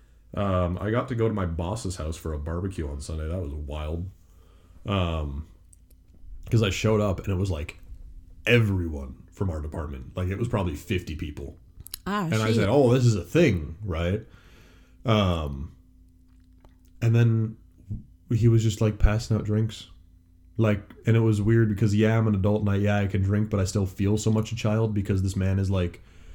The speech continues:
Speaker 1: I'm gonna s-, I, I assume he's in his fifties, right?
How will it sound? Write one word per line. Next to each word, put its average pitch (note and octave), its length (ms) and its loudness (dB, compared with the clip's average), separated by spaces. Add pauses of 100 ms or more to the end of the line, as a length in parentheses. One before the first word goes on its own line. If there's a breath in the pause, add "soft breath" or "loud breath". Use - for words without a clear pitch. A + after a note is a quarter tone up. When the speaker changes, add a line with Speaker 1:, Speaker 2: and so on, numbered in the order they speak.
(760 soft breath)
Speaker 1:
I'm B2 100 0
gonna F#3+ 100 2
s-, - 220 -2
I, - 100 -2 (160)
I G2+ 140 0
assume D#3 280 0
he's G#2+ 120 2
in E2+ 80 0
his D#2 160 -6
fifties, B2+ 540 0
right? E2+ 320 -2